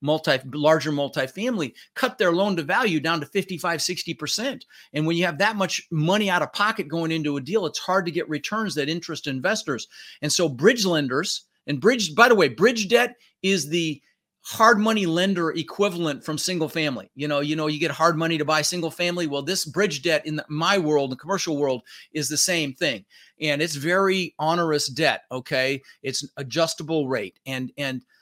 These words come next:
more re-, most recently, they've been insisting on,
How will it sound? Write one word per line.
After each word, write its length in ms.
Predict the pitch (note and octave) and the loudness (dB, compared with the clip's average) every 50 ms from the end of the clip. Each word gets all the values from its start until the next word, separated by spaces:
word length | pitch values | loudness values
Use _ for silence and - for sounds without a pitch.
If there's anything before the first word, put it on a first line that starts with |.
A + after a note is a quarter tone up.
| _ _ _ | _ _ _
more 300 | - C#3+ D#3 F3 F3 E3 | -6 -2 0 2 2 2
re-, 180 | D#3 G#3 F#3+ - | 0 -2 -4 -4
most 320 | D3 D#3+ F3 F#3 D#3+ - | -4 -2 -2 -2 -2 -2
recently, 480 | F#3+ B3 D4 C#4 - G3 D3 D#3+ D3+ D3 | -2 -2 0 0 -2 -2 -2 -2 -2 -2
they've 220 | C3 D3+ D#3 D3 | 0 0 -2 -2
been 140 | C3 D3+ D3 | -2 -4 -4
insisting 580 | C#3 C3+ C3+ - - - G3 - - F3 E3 D#3 | -4 -4 -4 -4 -2 -2 -2 -2 -2 -4 -4 -4
on, 240 | D3+ D3 C#3 B2+ | -4 -4 -4 -6